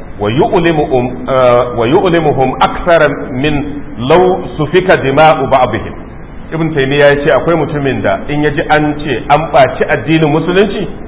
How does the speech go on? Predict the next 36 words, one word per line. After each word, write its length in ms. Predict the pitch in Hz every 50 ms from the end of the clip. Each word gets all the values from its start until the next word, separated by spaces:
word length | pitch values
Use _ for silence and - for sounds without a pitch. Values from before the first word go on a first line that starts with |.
| - - - - - - - - - -
to 180 | - 123 123
ya 140 | 123 123 139
ransa 320 | 160 165 160 - 160 143
yana 320 | 123 131 147 147 143 131 120 -
ɓaci 420 | - 143 147 147 143 - 147 139 127 117 -
fiye 260 | - 123 120 143 170
da 100 | - - -
a 120 | - 120 113
ce 200 | - - 160 147
ma 140 | 131 123 127 131 -
an 220 | 131 135 139 123 123
zubar 320 | 147 127 135 151 143 120
da 80 | 117 123
jininsa 420 | - 127 143 139 147 139 - 120
ne 120 | 113 120 117
ko 140 | 113 120 120
na 80 | 117 120
ɗan 220 | 113 117 113 113
uwan 180 | 110 113 110 107
shi. 120 | - - - - - - - - - - - - - - -
Saboda 420 | - 156 151 135 143 143 113 123 143
tsananin 580 | - 156 151 147 147 147 147 151 147 143 -
so 140 | - 220 226 214
da 120 | 175 160 160
yake 260 | 156 147 - 160 151
ma 120 | 139 127 123
Allah 240 | 147 147 147 143 131
tabaraka 400 | 120 113 107 113 120 117 117 123
wa 80 | 113 107
ta'ala. 380 | - 117 95 98 95 87 - - - - - - - - - - - - - -
Fa 120 | - 135 143
inna 220 | 151 156 151 139
hadha 320 | 131 143 143 143 147 147
yusiru 360 | 143 135 - 143 147 147 139 131
al-ghadaba 440 | 123 - 139 143 135 151 - 131
lillah, 380 | 120 123 120 117 123 139 143 143